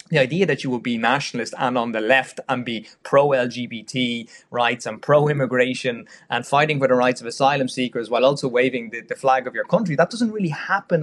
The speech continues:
anywhere, you know? So in that sense, I think the, the, the his, histories of nationalism in Ireland has actually blocked off the emergence of, of a far-right party because, you know, quite frankly, Sinn Féin have been able to carve out that space for themselves, and, and they don't pursue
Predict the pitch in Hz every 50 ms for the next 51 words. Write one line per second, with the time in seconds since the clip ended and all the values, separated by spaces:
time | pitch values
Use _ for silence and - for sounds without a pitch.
0 | - 160 143 139 135 131 127 120 117 110 107 101 101 104 110 127 147 104 - -
1 | - - - - - 175 175 180 220 254 247 247 254 240 233 190 190 170 170 160
2 | 147 - - 147 135 123 139 139 147 - 143 127 147 160 - - 156 165 185 -
3 | - 202 190 165 151 135 143 143 143 143 147 - 143 123 123 123 123 127 131 139
4 | 135 131 120 113 - _ - _ - - - 143 170 214 214 180 165 147 147 -
5 | - 139 123 101 - 127 120 117 - - 123 131 151 180 190 - - 160 139 127
6 | 127 120 117 113 107 - 110 101 113 113 107 101 - - 131 117 117 107 - 123
7 | 117 117 117 117 113 107 107 - - - 143 156 147 143 127 113 107 - - -
8 | - - _ - 139 139 - 151 156 151 147 165 160 156 151 147 151 - 151 151
9 | 151 - 156 156 147 - 139 - - 151 151 147 - 147 151 156 151 147 143 -
10 | 143 139 139 143 143 135 139 127 - 131 120 - 139 143 143 139 143 135 123 -
11 | 139 131 131 - - - 143 143 147 - - 143 131 135 127 - 156 180 208 208
12 | 143 135 - - - 139 127 127 - - 131 123 131 127 117 143 151 202 226 220
13 | - - 160 - - 139 123 117 113 104